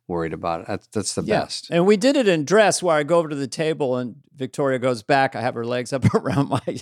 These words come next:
Speaker 2: shoulders and I'm talking to everyone <laughs> sort of. And then
Speaker 1: <laughs>
Speaker 2: apparently the censorship people said, "Hey, d-, chill that a little bit."
Speaker 1: <laughs>
Speaker 2: But somehow Smigel pretended to,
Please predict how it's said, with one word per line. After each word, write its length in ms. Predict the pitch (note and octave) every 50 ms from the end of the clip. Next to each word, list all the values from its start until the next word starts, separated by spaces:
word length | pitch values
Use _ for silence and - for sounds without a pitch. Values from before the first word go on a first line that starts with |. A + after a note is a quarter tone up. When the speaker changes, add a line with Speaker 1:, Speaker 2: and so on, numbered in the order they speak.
| - - G3 A3+ E3+
Speaker 2:
shoulders 580 | - - - E3 E3 D3+ D#3+ C#3+ D3+ D3+ C#3+ A#2
and 80 | C#3+ C#3+
I'm 120 | C3+ C3
talking 400 | A#2+ - D#3+ D3+ C#3+ - - D3
to 60 | D3 C#3+
everyone 460 | C3 D3 C#3 C3+ C3+ C#3 C3 A#2+ A2
<laughs> 0 |
sort 300 | - - D3 - C#3 B2
of. 100 | C#3+ - - G#3+ - A#3+ A3+ F3 D3 -
And 180 | - D3+ D3
then 240 | D3+ D3+ D#3+ E3 D#3+
Speaker 1:
<laughs> 60 | D#3 B2+
Speaker 2:
apparently 480 | - F#3+ G#3+ A3+ A3+ A#3 A3 G3 F#3
the 140 | E3+ D#3+ E3
censorship 600 | - - F3+ F3+ - - G3 - - - F#3 F#3
people 240 | - E3 D3+ C3+ D3
said, 300 | - - D3 B2 - F#3+ - - -
"Hey, 240 | G3+ G#3+ G#3+ G3 E3+
d-, 260 | - - F3 F3+ F3+
chill 300 | D#3+ - - B3+ A#3 F#3+
that 160 | F3+ D#3+ D3
a 60 | D3 D3
little 260 | D3+ E3+ F#3 F3+ E3+
bit." 240 | C3+ C#3 C#3 C3 B2 -
Speaker 1:
<laughs> 60 | A3+ G#3 - - A3 G#3+ G#3+ - -
Speaker 2:
But 120 | - F3 -
somehow 760 | F3+ F#3+ E3+ A#3+ B3+ C4 C4+ C4+ G#3+ A3 G#3+ G3 G3 F#3+ F#3+ E3+
Smigel 680 | - D#3+ - F3+ G3 G3 F#3 F#3 F3 F#3 F3 F3 D#3 -
pretended 760 | F3 D#3+ - - - F3+ F3+ - F3+ D#3+ F3 E3+ E3 C3+ B2 -
to, 240 | - D#3+ C#3+ B2+